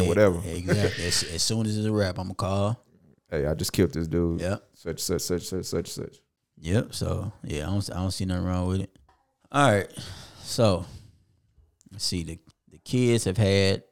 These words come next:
Speaker 1: birthdays since our last, our last episode. So, let's see.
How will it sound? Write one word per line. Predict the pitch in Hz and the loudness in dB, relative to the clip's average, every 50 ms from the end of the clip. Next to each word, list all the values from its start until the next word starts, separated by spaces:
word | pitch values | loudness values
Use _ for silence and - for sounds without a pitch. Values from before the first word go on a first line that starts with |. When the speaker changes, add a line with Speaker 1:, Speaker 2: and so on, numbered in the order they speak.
| _ _ | _ _
Speaker 1:
birthdays | - 104 113 113 107 - - 104 101 95 98 98 95 95 | 2 4 6 6 6 6 4 6 6 6 6 6 4 2
since | - - 98 95 98 - - - | 0 0 0 0 0 -2 -4 -2
our | 85 90 95 | 0 0 2
last, | 95 98 95 95 95 95 95 98 95 - - - - - - - - _ - - | 2 4 4 4 4 4 2 2 0 -2 -4 -4 -6 -8 -12 -16 -20 _ -12 -6
our | 95 95 90 | -2 -2 -2
last | 92 95 95 95 95 98 - | 0 0 0 0 -2 -2 -2
episode. | 110 95 - - - - 107 107 110 120 - - - _ _ _ _ _ _ _ _ _ | -4 -4 -2 -2 0 2 2 4 2 2 0 -4 -8 _ _ _ _ _ _ _ _ _
So, | _ - - - 98 92 90 90 90 90 90 87 87 87 85 85 85 85 | _ -6 -2 2 4 4 4 4 4 2 2 0 0 -2 -2 -4 -4 -4
let's | 85 87 - | -4 -4 -4
see. | - - - 92 90 87 | -4 -4 -4 -6 -6 -8